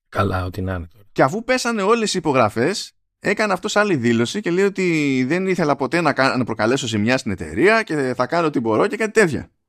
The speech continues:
Speaker 2: Δηλαδή, αυ-, α-, αυτός, ή-, μιλάμε τώρα για το άτομο το οποίο υποτίθεται ότι έχει τη μεγαλύτερη φιλοσοφική απόσταση σε σχέση με την προσέγγιση του Altman. Καλός, κακός, δεν έχει σημασία.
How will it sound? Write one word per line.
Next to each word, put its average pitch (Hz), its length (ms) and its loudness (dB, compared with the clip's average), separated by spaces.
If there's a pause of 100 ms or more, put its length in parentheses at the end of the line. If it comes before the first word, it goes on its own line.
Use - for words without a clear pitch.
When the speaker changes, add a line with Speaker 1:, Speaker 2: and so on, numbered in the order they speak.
(100)
Speaker 2:
Δηλαδή, 143 200 4
αυ-, 170 300 2
α-, - 60 -10 (440)
αυτός, 185 440 0 (320)
ή-, 170 220 -2
μιλάμε 175 300 -2
τώρα 208 200 0
για 180 160 -2
το 143 120 2
άτομο 165 500 0 (120)
το 160 100 -2
οποίο 202 440 2
υποτίθεται 165 380 -2
ότι 190 140 -2
έχει 196 80 0
τη 196 80 -6
μεγαλύτερη 185 400 2
φιλοσοφική 151 460 -2
απόσταση 170 680 0
σε 151 160 -8
σχέση 156 260 -4
με 156 60 -4
την 147 100 -2
προσέγγιση 139 360 -4
του 147 100 2
Altman. 110 240 0
Καλός, 143 300 2
κακός, 175 400 -2
δεν 202 140 0
έχει 247 80 -2
σημασία. 107 540 0